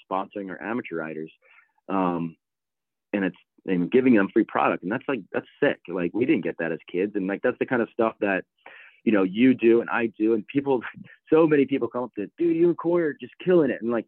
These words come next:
I'm like, "Yeah, like, it's funny, we don't even talk, but we're trying to do the same thing." And, you know, and it's, it's making, but it's making a difference. And it's like, it's, it's, you know, some people might look at it and go, "I'll just run a race and that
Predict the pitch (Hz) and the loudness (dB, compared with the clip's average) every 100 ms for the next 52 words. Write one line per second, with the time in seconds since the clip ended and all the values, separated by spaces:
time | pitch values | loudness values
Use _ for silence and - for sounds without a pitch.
0 | 110 117 110 110 127 98 101 - _ _ | -4 -2 -2 -2 -2 -2 -4 -6 _ _
1 | _ _ 151 147 110 120 113 90 110 101 | _ _ 2 2 2 0 -4 -6 -8 -8
2 | - 165 131 117 _ 107 104 - 143 120 | -4 2 2 0 _ -12 -12 -10 -8 -6
3 | 117 104 - 113 104 139 131 117 117 _ | -6 -6 -8 -10 -6 -6 -4 -6 -10 _
4 | _ _ _ _ _ - 107 101 101 98 | _ _ _ _ _ -6 -4 -4 -6 -12
5 | _ _ _ _ 135 117 131 131 - 120 | _ _ _ _ -2 -2 -2 -4 -4 -8
6 | - 123 131 123 131 127 117 117 123 127 | -4 -4 -4 -4 -4 -4 -4 -4 -4 -4
7 | 123 92 - 123 - 80 85 95 95 - | -6 -6 -4 -4 -4 -8 -8 -8 -8 -4
8 | 95 90 - _ _ - 110 _ - - | -2 -2 -4 _ _ -2 -2 _ -2 -2
9 | _ 113 98 95 - _ - - - 135 | _ -2 0 0 -4 _ -18 -16 -4 0
10 | 131 123 123 117 107 113 113 113 107 104 | 2 2 4 4 4 4 2 2 0 0
11 | 98 117 120 117 110 117 104 95 95 92 | -2 -2 -2 -2 -4 -4 -2 -2 -4 -6
12 | 98 104 | -10 -10